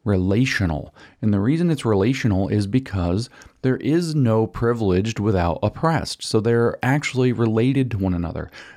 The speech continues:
And the privilege is creating the oppressed. So the people who get to be at the center of society are marginalizing the people who are at the margins.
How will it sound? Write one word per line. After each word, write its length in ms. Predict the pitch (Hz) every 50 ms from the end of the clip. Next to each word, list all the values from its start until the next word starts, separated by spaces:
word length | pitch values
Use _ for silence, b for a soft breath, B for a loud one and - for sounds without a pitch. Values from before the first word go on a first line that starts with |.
| B
And 140 | - 131 143
the 60 | 135
privilege 500 | 135 135 - 170 170 156 147 143 120 -
is 120 | 131 131 131
creating 800 | - - - - 131 117 101 104 104 104 101 101 92 90 85 76 - _ -
the 120 | 95 92
oppressed. 580 | 85 78 - - - 87 76 - - - - - B B B B B B B B B _
So 180 | - 143 127
the 140 | 113 107 -
people 340 | - - 143 135 135 135 120
who 160 | 101 120 107
get 160 | 101 107 -
to 80 | - 101
be 240 | 85 101 95 90 87
at 140 | 82 -
the 100 | - 87
center 420 | - - - 185 190 185 - 135 110
of 220 | - 104 104 90
society 800 | - - 101 - - 104 92 90 85 85 80 82 85 98 101 b b b b b b b b _ - -
are 140 | 117 113 113
marginalizing 1080 | 110 107 107 104 110 110 95 107 101 92 92 90 87 87 87 82 87 87 82 80 80
the 80 | 87
people 320 | 85 - 90 85 - 90 87
who 140 | 87 87 82
are 80 | 82
at 80 | 80 -
the 80 | 92
margins. 580 | 95 117 131 143 147 131 - 80 - - -